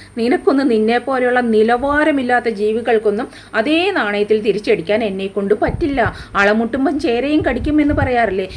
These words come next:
എന്ന് പറഞ്ഞതുപോലെ നിന്നെ, നിനക്കൊക്കെ മറുപടി തരണമെങ്കിൽ അതുപോലെ മറുപടി പറയാനറിയുന്ന ഒരാൾ അനിവാര്യമാണ്, അത്യാവശ്യമാണ്.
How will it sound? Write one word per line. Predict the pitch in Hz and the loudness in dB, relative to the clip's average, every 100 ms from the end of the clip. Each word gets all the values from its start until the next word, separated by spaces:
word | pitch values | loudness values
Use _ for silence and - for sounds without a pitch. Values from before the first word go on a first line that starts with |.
| - | -8
എന്ന് | 233 247 302 | -2 2 2
പറഞ്ഞതുപോലെ | 269 202 190 185 190 208 | 0 -4 -6 -6 -2 -2
നിന്നെ, | 240 202 214 262 285 277 - - | 0 -2 -2 -2 -2 -6 -12 -8
നിനക്കൊക്കെ | 196 208 302 370 - | -4 -4 -2 -2 0
മറുപടി | 302 220 208 202 | 2 2 2 0
തരണമെങ്കിൽ | 190 160 160 165 208 - - - | -2 -4 -4 -6 -6 -8 -20 -12
അതുപോലെ | 294 302 277 330 320 | -8 -6 0 2 2
മറുപടി | 285 240 240 262 262 | 2 0 -2 -4 -2
പറയാനറിയുന്ന | 233 226 240 226 226 240 | -2 0 0 0 -2 -2
ഒരാൾ | 214 202 220 220 226 208 | -2 0 0 0 0 -2
അനിവാര്യമാണ്, | 196 214 233 247 277 285 285 294 254 190 170 165 - | -4 -2 -2 -2 -2 0 0 -2 -2 -4 -8 -10 -8
അത്യാവശ്യമാണ്. | 214 - - 262 262 302 254 202 180 | -8 -8 -2 0 0 -2 -4 -4 -4